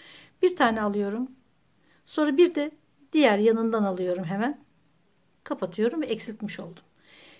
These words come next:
Şimdi çakma sık iğneleri örmeye devam ediyorum. Sıra sonundaki eksiltmeyi de gene üzerine atmıyorum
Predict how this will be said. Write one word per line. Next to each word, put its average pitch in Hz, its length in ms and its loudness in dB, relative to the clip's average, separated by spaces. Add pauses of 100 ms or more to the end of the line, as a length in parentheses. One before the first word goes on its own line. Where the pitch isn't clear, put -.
Şimdi 285 480 0 (120)
çakma 285 320 -2
sık 208 240 -6
iğneleri 190 400 -6
örmeye 226 480 2
devam 185 380 -4
ediyorum. - 360 -16 (4000)
Sıra 330 340 -2
sonundaki 196 500 -4
eksiltmeyi 214 680 -6
de 262 220 -4
gene 226 220 2
üzerine 202 580 0 (280)
atmıyorum 208 720 -4